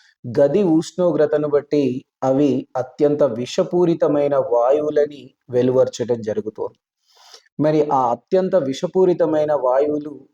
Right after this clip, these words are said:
కిచెన్ నుండే ఎందుకు ప్రారంభమవుతాయి అంటే, కిచెన్లో గది ఉష్ణోగ్రత వంట చేసే సమయంలో ఎక్కువగా, వంట చేసిన తర్వాత తక్కువగా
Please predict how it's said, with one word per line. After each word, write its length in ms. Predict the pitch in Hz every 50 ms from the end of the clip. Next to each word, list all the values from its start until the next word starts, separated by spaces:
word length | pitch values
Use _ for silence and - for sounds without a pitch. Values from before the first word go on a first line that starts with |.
| _ _ _ -
కిచెన్ 400 | 139 135 139 - - 196 190 185
నుండే 240 | 175 175 165 170 170 160 139 131
ఎందుకు 240 | 135 143 160 151 151 -
ప్రారంభమవుతాయి 840 | - 143 139 139 139 135 139 131 135 131 127 - - 127 127 127 131 - _ _ - 139
అంటే, 180 | 135 127 135 139 139 -
కిచెన్లో 480 | 131 120 - - 175 170 170 165 165 165 - 127
గది 180 | 120 123 147 151 151 147
ఉష్ణోగ్రత 520 | 147 - - 143 139 139 139 139 - - 139 127 120 120 - - _ _ _ _ _ _
వంట 320 | 123 127 127 139 151 147 175 175 165 170 -
చేసే 320 | - 156 160 156 156 175 175 160 -
సమయంలో 460 | 151 147 147 147 147 147 147 147 143 147 147 127 123
ఎక్కువగా, 440 | - _ - 135 139 135 131 131 127 127 - - _ _ _ _ _ _ 135
వంట 200 | 143 151 151 151 180 180 180 -
చేసిన 340 | 147 151 156 151 - 165 165 156 -
తర్వాత 360 | 147 143 143 143 143 139 - 143 - _ -
తక్కువగా 480 | 135 127 - - 156 151 147 143 147 147